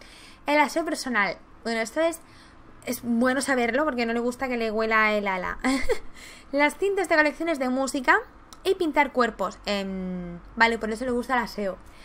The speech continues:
porque si el cuerpo no está limpio no lo puede limpiar. Anda que... Y a ver, ¿y esto qué significa? "Es extrovertido". Vale,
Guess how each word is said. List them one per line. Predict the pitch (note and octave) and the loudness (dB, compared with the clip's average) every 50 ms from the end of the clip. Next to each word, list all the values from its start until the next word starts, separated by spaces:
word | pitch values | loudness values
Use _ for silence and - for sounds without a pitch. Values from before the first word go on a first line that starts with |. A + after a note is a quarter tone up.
| - - - | -20 -16 -8
porque | - G#3+ A#3+ A3+ | -4 -4 -2 -2
si | G#3+ | -2
el | A#3 A3+ A3 | -2 -4 -4
cuerpo | - - B3+ B3+ B3+ C#4 C4+ | -4 -2 0 0 0 0 0
no | C4+ | 0
está | C4+ C4+ - C4+ B3+ | 0 2 2 2 2
limpio | C4+ C4+ B3+ - C4+ C4+ | 2 0 -4 -4 -2 0
no | C#4 C4+ | -2 0
lo | C#4 | 2
puede | - - C4 | 2 2 2
limpiar. | A#3+ G#3+ F#3+ F3+ - - G3+ F#3+ F#3 F3+ - - - | 2 0 -4 -6 -6 -4 -2 0 0 0 -2 -4 -2
Anda | - A3 A3 G#3+ G#3+ G#3+ G#3+ G#3 G#3 G#3 G#3 | 0 0 2 0 -2 -2 0 0 0 0 0
que... | - G3+ G3+ G3 G3 F#3+ F#3+ F#3 - - - - - - - - - - - - - - - | -2 -2 -2 -2 -2 -2 -4 -6 -8 -12 -16 -12 -10 -10 -10 -10 -12 -16 -18 -18 -18 -10 -2
Y | D4 D4 | 2 4
a | D4 C#4+ C#4 | 6 6 6
ver, | C4+ B3+ A#3 A#3 - | 4 4 0 0 -2
¿y | C4+ C#4+ D#4 | 0 2 2
esto | D4+ - D#4+ D4+ | 2 2 0 -2
qué | - C4+ B3+ | 0 -2 -4
significa? | - C4 B3+ A#3+ G#3 - G3+ F#3+ F#3 - F3 F3+ F#3 F#3 - - - - - - - - - | -2 -2 -2 -2 -2 -2 -6 -6 -4 -4 -4 -4 -4 -8 -12 -16 -18 -20 -20 -18 -14 -4 0
"Es | D#4+ F4+ F4+ - | 0 0 0 0
extrovertido". | - D4 - - - C4 B3+ B3 A#3+ A#3 - - B3+ A#3+ G#3 F#3 - - - - - - - - | -2 -4 -4 -4 -2 0 2 2 2 0 0 -2 -4 -2 -2 -4 -6 -8 -12 -16 -18 -18 -16 -12
Vale, | A3 G#3+ G#3 D#3+ D#3+ A3+ F#4 | -6 -2 -2 0 0 0 0